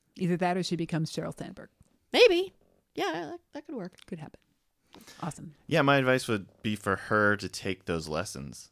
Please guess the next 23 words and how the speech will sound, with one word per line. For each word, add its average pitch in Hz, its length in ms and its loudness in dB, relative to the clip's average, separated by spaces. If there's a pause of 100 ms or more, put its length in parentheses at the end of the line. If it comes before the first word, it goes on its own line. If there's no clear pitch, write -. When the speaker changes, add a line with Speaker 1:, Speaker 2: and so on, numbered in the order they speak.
(120)
Speaker 3:
of 80 240 -8
sitting 82 400 -4
in 80 120 -4
those 78 220 -6
very 78 420 -4
difficult 76 760 -8
rooms, 76 680 -10 (600)
having 80 360 -4
deep 85 300 -6 (500)
human 80 640 -4
experiences, 78 960 -8
and 73 100 -10
to - 80 -12
take 82 220 -8
that 80 160 -2
with 85 160 -4
her 82 120 -2
to 82 120 -4
build - 420 -10 (140)
<laughs> - 100 -8
in 104 160 0
building 87 560 -2 (600)
software. 78 640 0